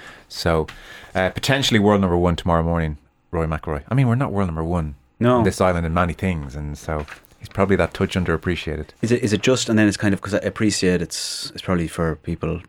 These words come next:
Speaker 2: like myself watching mostly from the outside at times of majors, like, i-, is it just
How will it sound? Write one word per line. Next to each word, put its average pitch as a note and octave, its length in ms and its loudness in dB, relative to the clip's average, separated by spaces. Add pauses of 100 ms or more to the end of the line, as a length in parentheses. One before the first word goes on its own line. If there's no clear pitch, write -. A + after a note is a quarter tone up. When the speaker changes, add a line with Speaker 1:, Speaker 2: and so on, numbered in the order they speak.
(160)
Speaker 2:
like E2+ 180 -2
myself E2 460 0
watching E2 280 0
mostly E2+ 300 0
from - 140 -2
the E2+ 100 4
outside E2 400 2
at D#2 120 0 (880)
times G2+ 200 4
of F#2+ 60 6
majors, G2+ 400 4
like, F#2 220 -2
i-, A#2 160 -2
is G#2 140 0
it F#2+ 100 -2
just - 720 -2